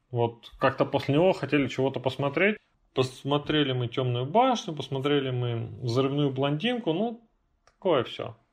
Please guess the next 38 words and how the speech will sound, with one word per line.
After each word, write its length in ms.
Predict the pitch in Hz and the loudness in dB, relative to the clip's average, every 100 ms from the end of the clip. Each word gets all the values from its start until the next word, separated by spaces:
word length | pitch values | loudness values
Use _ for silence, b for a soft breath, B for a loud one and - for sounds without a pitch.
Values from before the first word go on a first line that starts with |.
| _ _ - | _ _ 0
Вот, 260 | 143 127 123 | 4 4 4
а 40 | |
вот 200 | 147 151 | 4 4
"Салют 320 | 175 190 208 | 2 2 2
семь" 240 | - 226 208 | 2 0 2
прям 240 | 170 156 | 2 2
понравился. 420 | 160 147 139 120 | 2 4 4 2
Причём 320 | 127 - 160 | 0 0 2
это 400 | 147 156 139 135 85 | 2 2 2 2 -2
реальная 420 | 143 143 156 131 | 0 2 2 2
история. 600 | 123 - 180 220 185 110 - | 2 2 4 4 2 -2 -4
Я 180 | 131 131 | 2 4
раньше 320 | 139 139 - | 4 2 -2
про 180 | 123 117 | 0 2
неё 200 | 127 123 | 2 2
читал. 600 | - 117 139 170 220 - _ _ _ _ | 0 2 4 4 2 -4 _ _ _ _
То 80 | 117 | -10
есть, 540 | 110 117 - - - 123 | -10 -10 -14 -18 -16 -14
э, 20 | |
и 920 | - - - - 117 120 127 123 117 | -12 -14 -14 -12 -6 -4 -2 -4 -6
снято 400 | 113 147 165 151 | -6 -2 -2 -4
неплохо. 500 | 127 - 110 104 - - | -6 -4 -4 -6 -10 -18
Но 200 | - 156 | 0 4
вот 240 | 196 202 B B | 4 2 B B
наши 300 | 175 202 196 | 2 2 2
нашли, 320 | 185 - 196 | 0 2 2
мне 120 | 175 151 | 2 2
кажется, 540 | 165 139 139 139 143 | 2 2 2 2 2
нишу, 480 | 135 190 214 - 147 | 4 4 2 2 0
в 80 | - | 0
которой 340 | 127 151 151 | 0 2 2
у 40 | 139 | 0
них 140 | 139 | -2
получается 560 | 135 127 135 123 113 110 | 0 0 2 0 0 -6
снимать. 440 | - 113 160 202 | -2 0 0 0
Это 220 | 160 - | -2 -2
про 240 | 117 117 113 | 0 2 2
каких-то 800 | 131 - 135 131 127 - 113 | 0 -4 0 -2 0 0 -2